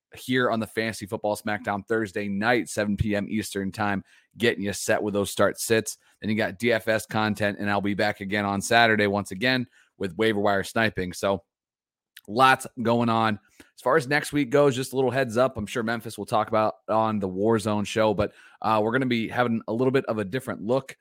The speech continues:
uh, as far as how next week goes with Thanksgiving, uh, but stay tuned for that. Without any further ado, though, let's dive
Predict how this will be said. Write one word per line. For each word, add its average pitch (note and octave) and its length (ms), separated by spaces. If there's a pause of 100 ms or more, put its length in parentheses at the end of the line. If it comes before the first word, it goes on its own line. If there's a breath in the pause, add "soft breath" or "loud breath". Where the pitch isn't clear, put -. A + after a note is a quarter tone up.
(260 soft breath)
uh, G#2 300
as G2+ 180
far A2 280
as G2 120
how G#2 160
next C#3+ 300
week C#3 160
goes C3+ 320
with G#2 180
Thanksgiving, A2 580 (280)
uh, G2 120
but F#2 200
stay G2+ 180
tuned G2 260
for F2 100
that. A2 260 (480)
Without D#3+ 220
any D#3 120
further D3 280
ado, C#3+ 160
though, C3+ 120
let's C3 180
dive A#2 500